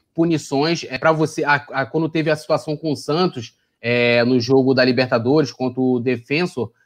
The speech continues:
é, cara, os caras tiveram que pegar o artigo do não sei da onde, mas o artigo da fifa do, pra poder tentar, de alguma forma, punir E, e geralmente, quando há alguma coisa falando sobre racismo,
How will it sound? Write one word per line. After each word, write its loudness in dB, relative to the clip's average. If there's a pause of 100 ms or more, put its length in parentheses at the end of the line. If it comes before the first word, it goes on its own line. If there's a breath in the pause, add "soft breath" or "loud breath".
(160)
é, 0
cara, 2
os -6
caras 2
tiveram 2
que -10
pegar 2
o 4
artigo -2
do 0
não 2
sei -2
da 4
onde, 0
mas 0
o 0
artigo 0
da 4
fifa -4
do, 2 (360)
pra 0
poder 6
tentar, 2
de 0
alguma 0
forma, 0
punir 0 (200 soft breath)
E, 0
e 4
geralmente, 2
quando 0
há 2
alguma 0
coisa -6
falando -6
sobre -4
racismo, -2